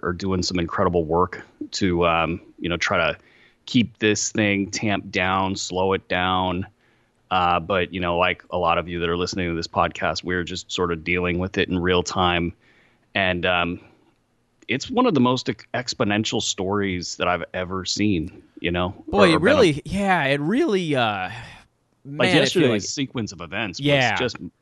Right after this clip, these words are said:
Speaker 1: mind-blowing.
Speaker 2: Yesterday was nuts. I mean, we, w-,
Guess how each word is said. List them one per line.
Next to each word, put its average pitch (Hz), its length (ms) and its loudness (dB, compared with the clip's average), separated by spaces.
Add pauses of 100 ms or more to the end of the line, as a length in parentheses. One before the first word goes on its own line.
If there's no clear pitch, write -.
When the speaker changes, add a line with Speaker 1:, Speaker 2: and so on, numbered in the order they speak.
Speaker 1:
mind-blowing. 147 640 -4
Speaker 2:
Yesterday 165 480 -2
was 127 220 -4
nuts. 151 400 -2
I 127 60 -4
mean, 127 200 -4
we, 135 280 0
w-, 120 380 -14